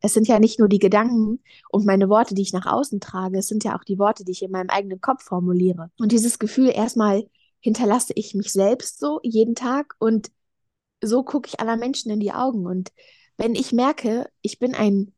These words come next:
guter Mensch, ich gucke am Ende des Tages mir selbst in, in die Augen und denke mir, hey, heute bin ich zufrieden mit mir selbst, dann hat man unglaublich viel geschafft. Und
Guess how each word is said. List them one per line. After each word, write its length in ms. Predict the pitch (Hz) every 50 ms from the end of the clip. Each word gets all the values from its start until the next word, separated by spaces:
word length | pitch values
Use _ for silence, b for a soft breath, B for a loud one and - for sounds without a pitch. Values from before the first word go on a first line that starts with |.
| _ _ _
guter 320 | - 277 285 - 240 233
Mensch, 460 | 208 226 247 247 233 269 285 - - - -
ich 140 | 202 -
gucke 240 | - - 226 214 -
am 120 | - 208 202
Ende 160 | 233 240 226
des 140 | 220 226 -
Tages 360 | - 220 220 220 226 - -
mir 200 | 220 220 214 202
selbst 420 | 202 220 285 381 - - - -
in, 340 | - - 208 196 196 196 - _ _ _ -
in 100 | 220 214
die 140 | 208 196
Augen 320 | - - 202 214 214 214 190
und 140 | 196 202 190
denke 180 | 196 202 226 214
mir, 100 | 190 214
hey, 260 | 214 240 240 226 226 _ _ _ _ _ _ _ -
heute 240 | - 247 294 - 302
bin 160 | 226 240 226
ich 120 | 240 - -
zufrieden 460 | - 233 - - 254 269 262 247 220
mit 120 | 214 180
mir 120 | 196 196 196
selbst, 460 | 202 208 214 202 208 208 - - -
dann 120 | 208 190
hat 140 | 202 208 -
man 120 | 220 185
unglaublich 480 | 175 196 214 220 202 208 202 - 208 -
viel 120 | - 220 196
geschafft. 460 | 220 214 - - 254 - _ - -
Und 220 | - 190 190 -